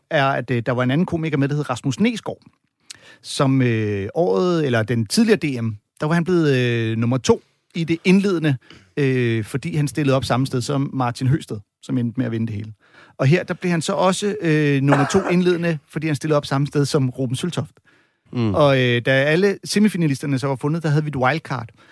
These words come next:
Speaker 1: Og der havde jeg, øh, lange diskussioner med, øh, øh, bookeren ude på F B I, som også følte, hun havde en finger med i, hvad der skulle ske.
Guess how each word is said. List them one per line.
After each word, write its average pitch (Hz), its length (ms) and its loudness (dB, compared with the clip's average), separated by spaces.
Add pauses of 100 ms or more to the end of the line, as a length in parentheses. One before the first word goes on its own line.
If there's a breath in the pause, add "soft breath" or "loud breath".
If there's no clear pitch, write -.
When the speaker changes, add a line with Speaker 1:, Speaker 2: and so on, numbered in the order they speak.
(180 soft breath)
Speaker 1:
Og 135 220 0
der 147 60 0
havde 147 220 4
jeg, 127 200 4
øh, 110 100 0
lange 131 280 2
diskussioner 156 580 -2
med, 113 340 2 (360)
øh, 117 80 -8
øh, 101 320 -12 (200)
bookeren 160 320 2
ude 127 220 -2
på 117 180 -2
F 101 60 -8
B - 80 -10
I, 110 220 -2
som 113 200 -10
også 113 240 -6
følte, 117 220 -8
hun 123 100 -2
havde 117 160 0
en 107 120 -4
finger 127 200 -6
med 117 120 -2
i, 117 400 -6
hvad 107 200 -8
der 113 100 -6
skulle 113 200 -14
ske. 135 180 -6